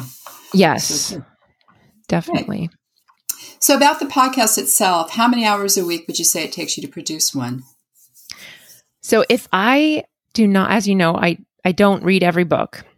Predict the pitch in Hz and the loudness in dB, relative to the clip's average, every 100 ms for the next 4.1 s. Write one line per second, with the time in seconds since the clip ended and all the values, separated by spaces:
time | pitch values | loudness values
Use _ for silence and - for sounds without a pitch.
0 | - 196 185 247 240 208 202 - _ 190 | 0 0 4 2 2 0 -2 -6 _ 0
1 | 190 180 233 214 226 185 175 170 - - | 2 4 2 2 2 2 2 2 0 -4
2 | - - - - - 165 170 - 165 - | -6 -18 -20 -20 -6 -2 0 2 2 0
3 | 151 - 175 - - - - - - - | -4 -2 -2 -2 -2 -2 -2 -2 -4 -6